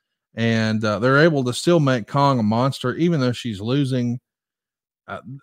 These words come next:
I mean, Meltzer even argues this could have been the main event.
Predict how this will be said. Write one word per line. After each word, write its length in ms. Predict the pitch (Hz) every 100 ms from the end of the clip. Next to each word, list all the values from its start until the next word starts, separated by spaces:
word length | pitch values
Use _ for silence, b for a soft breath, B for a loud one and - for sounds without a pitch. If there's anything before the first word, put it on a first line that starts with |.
| -
I 20 |
mean, 200 | 147 139
Meltzer 300 | 147 190 190
even 200 | 160 143
argues 500 | 139 147 135 127 - -
this 260 | 113 160
could 260 | - - 185
have 160 | 175 135
been 480 | 165 160 156 151 - 120
the 80 | 123
main 240 | 135 165
event. 520 | 117 139 143 - -